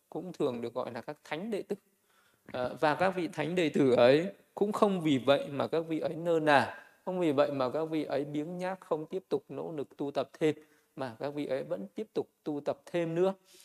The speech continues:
Cho nên là tôn giả Ananda nói nên một cái bài, ờ, pháp có, ờ, thể, ờ, ờ, là những cái pháp tấn tu những cái đạo nghiệp. Dù các cái vị ấy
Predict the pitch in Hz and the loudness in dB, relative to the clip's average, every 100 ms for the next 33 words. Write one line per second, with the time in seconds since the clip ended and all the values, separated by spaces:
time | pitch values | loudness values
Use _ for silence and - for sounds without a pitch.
0 | _ _ _ 147 143 147 139 127 110 - | _ _ _ -10 -6 -4 -2 -2 0 -2
1 | - - 151 - 143 135 135 - 139 139 | -6 -12 -16 -8 -4 -2 -4 -6 -6 -4
2 | 139 139 139 131 - _ _ _ 127 127 | 0 4 4 2 -10 _ _ _ -4 -2
3 | 131 131 147 185 226 175 160 139 135 127 | 0 -2 -4 -6 -10 -12 -12 -12 -10 -8
4 | 135 139 139 120 113 _ _ - 143 131 | -6 -2 -2 -2 -4 _ _ -4 -2 -2
5 | - 160 185 - - _ _ _ _ 160 | 2 4 4 0 -18 _ _ _ _ -14
6 | 143 147 147 165 190 - - _ 160 160 | -6 -2 0 -2 -4 -12 -20 _ -10 -8
7 | 151 147 120 104 - 143 120 110 117 - | -4 -2 -2 -4 -12 -8 -4 -2 -4 -8
8 | - - 123 117 117 113 113 123 - _ | -14 -12 -6 -4 -4 -4 -6 -10 -18 _
9 | _ _ - 135 123 123 147 160 - 170 | _ _ -12 -8 -8 -8 -8 -8 -4 -6
10 | - - 143 175 170 156 151 156 135 151 | -6 -6 -6 -4 -4 -2 -4 -8 -8 -6
11 | 151 123 127 - - _ - 139 113 143 | -8 -4 -4 -4 -10 _ -10 -8 -6 -6
12 | 143 147 139 - 120 131 | -6 -8 -8 -2 0 0